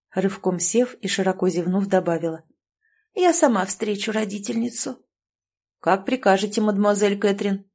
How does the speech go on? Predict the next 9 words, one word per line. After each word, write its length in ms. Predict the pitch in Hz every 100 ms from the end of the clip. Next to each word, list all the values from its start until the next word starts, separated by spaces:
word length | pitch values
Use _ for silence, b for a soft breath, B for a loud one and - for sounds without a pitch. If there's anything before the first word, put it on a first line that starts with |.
| _
отозвался 640 | - - 185 180 180 -
дворецкий. 720 | 170 180 185 185 - 180 175 _ -
Кровать 360 | 190 196 247
снова 320 | - 202 190
жалобно 420 | 180 190 180 170 170
простонала 680 | 170 - 170 165 196 214 208
под 160 | 185 185
тяжестью 440 | 175 170 - 196
тела. 440 | 196 175 170 170